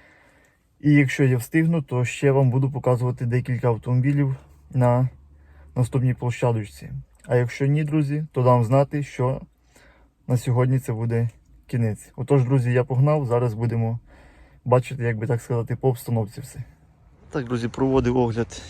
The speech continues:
тільки що ще на цій площадочці і думаю, покажу вам декілька тут цікавих варіантів. Шкода Октавія в кузові ліфтбек,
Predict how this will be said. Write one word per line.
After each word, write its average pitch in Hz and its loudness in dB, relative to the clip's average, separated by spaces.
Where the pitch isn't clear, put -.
тільки 113 -8
що - -8
ще - -6
на 120 -2
цій - -8
площадочці 135 -2
і 120 -4
думаю, 139 -2
покажу 127 -4
вам 127 -2
декілька 120 -4
тут - -12
цікавих - -6
варіантів. 113 -4
Шкода 113 -2
Октавія 120 -4
в 110 -6
кузові 110 -6
ліфтбек, 120 -4